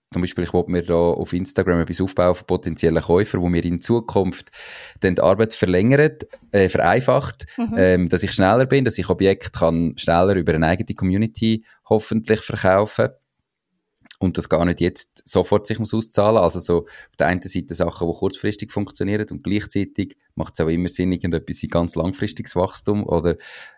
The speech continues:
Speaker 1: ähm, Einfachheit zu investieren. Und zu wissen, wo sind meine Zielgruppen und wie komme ich an die her?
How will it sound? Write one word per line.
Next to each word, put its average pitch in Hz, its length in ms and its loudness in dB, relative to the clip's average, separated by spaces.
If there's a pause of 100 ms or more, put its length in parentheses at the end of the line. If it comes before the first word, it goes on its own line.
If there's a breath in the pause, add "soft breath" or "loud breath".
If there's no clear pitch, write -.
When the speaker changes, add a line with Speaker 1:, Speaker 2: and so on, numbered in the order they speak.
Speaker 1:
ähm, 90 280 2
Einfachheit 95 600 0 (120)
zu - 120 -6
investieren. 107 600 2 (1300 loud breath)
Und 127 380 0
zu 107 80 0
wissen, 107 240 4
wo 95 60 2
sind 90 160 2
meine 85 180 2
Zielgruppen 113 920 0 (720)
und 87 200 0
wie 95 220 6
komme 90 220 0
ich 87 80 0
an 80 100 0
die 80 160 0
her? 87 400 2